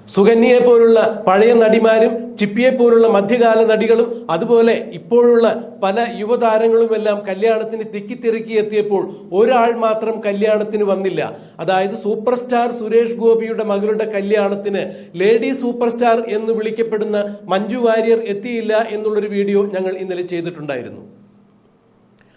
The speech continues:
മഞ്ജു വാര്യർ ഗുരുവായൂരിൽ കല്യാണത്തിന് എത്തിയിരുന്നില്ല, എന്താണ് കാരണം എന്ന് ചോദിച്ചുകൊണ്ട് നിരവധി പ്രേക്ഷകർ ഞങ്ങളോട് ആരാഞ്ഞിട്ടുണ്ടായിരുന്നു. ഇമെയിൽ വഴിയെല്ലാം "എന്താണ് കാരണം, അറിയാമോ,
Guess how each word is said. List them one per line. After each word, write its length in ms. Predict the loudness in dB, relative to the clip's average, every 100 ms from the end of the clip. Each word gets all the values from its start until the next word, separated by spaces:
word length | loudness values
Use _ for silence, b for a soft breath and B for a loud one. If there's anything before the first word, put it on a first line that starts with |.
| b
മഞ്ജു 200 | -6 -2
വാര്യർ 380 | 2 2 4 4
ഗുരുവായൂരിൽ 600 | 2 0 2 2 2 0
കല്യാണത്തിന് 460 | -2 -2 -2 0 -2
എത്തിയിരുന്നില്ല, 500 | -2 0 0 0 -2
എന്താണ് 400 | -2 -2 -2 -2
കാരണം 380 | -2 -2 -4 -6 B -4
എന്ന് 180 | -2
ചോദിച്ചുകൊണ്ട് 580 | 0 -2 -2 -2 -2 0
നിരവധി 340 | 0 0 -2 -2
പ്രേക്ഷകർ 640 | 0 0 0 -2 -4 -4
ഞങ്ങളോട് 720 | -4 0 2 2 2 0 -4
ആരാഞ്ഞിട്ടുണ്ടായിരുന്നു. 920 | -2 0 0 0 -2 -2 -2 -2 -2 -6
ഇമെയിൽ 380 | -4 -6 -4 -4
വഴിയെല്ലാം 500 | -2 -2 -2 -4 -4
"എന്താണ് 360 | -2 -2 -2
കാരണം, 420 | 0 -2 -2 -6
അറിയാമോ, 540 | -8 -6 -4 -4 -6